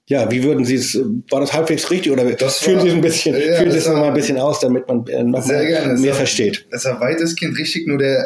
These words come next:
Speaker 2: erste Satz, die Bezeichnung Neu-, Erneuerungsbewegung,
Speaker 1: Mhm.
Speaker 2: ist, äh, irreführend. Viele sagen das. Äh, wir bezeichnen uns als Reformbewegung. Reform tatsächlich im semantischen Sinne zurück zu der eigentlichen Form.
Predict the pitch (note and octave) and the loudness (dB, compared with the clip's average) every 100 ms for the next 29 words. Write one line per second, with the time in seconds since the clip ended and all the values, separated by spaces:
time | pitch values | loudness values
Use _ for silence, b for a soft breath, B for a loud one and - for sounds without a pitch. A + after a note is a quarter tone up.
0 | - - C3 E3+ - C#3+ C3 C3+ C#3+ A#2 | -4 -2 -2 0 -2 0 0 0 0 -2
1 | A2+ B2+ C3 C3 A#2 - B2 B2 A2+ C3+ | -2 -4 -2 -2 -2 -2 -4 -2 -2 0
2 | C#3+ A2 G#2+ - G#2 G2+ G2+ C#3 C3+ C#3+ | 0 -2 -4 -4 -4 -2 0 -2 -2 -2
3 | D3+ F3 - B2 - - E3 A3+ D#3+ - | 0 -2 -8 -10 -8 -2 0 0 -2 -6
4 | C#3+ D#3 C#3+ C#3 C#3+ C#3+ - D#3+ D3 A2+ | -6 -4 -6 -4 -2 -2 -6 -4 -2 0
5 | C3+ E3 F3+ - - b b b b b | -2 -2 -2 -4 -12 b b b b b
6 | b _ A2+ A2+ A2 A#2 A2+ C3+ C3 D3+ | b _ -2 0 0 0 0 -2 -2 0
7 | B2+ A#2+ - A#2 A#2 A2+ - B2 B2 A2 | 2 2 0 -2 -2 -6 -2 0 2 2
8 | G2+ F#2+ F2 E2 - F#2+ G#2 - C#3+ C#3+ | 0 0 -2 -4 -4 -6 -4 -2 0 0
9 | E3 E3+ b b _ _ _ - A#2 A2 | -2 -4 b b _ _ _ -8 -6 -2
10 | B2+ B2 - C3 - A#2+ A2+ G#2+ G#2+ A#2+ | -2 -2 -2 -4 -2 -2 -2 0 0 0
11 | B2+ C3 A#2+ G#2+ A#2 C3+ C3 b b b | -2 -2 -2 0 2 0 -4 b b b
12 | _ _ - A2 C3+ B2+ - A#2 G#2+ A2+ | _ _ -4 -2 0 -2 -4 -2 0 0
13 | D3 C#3 B2+ C#3 - B2+ C#3+ B3 | -2 -2 -4 -4 -4 -2 0 -2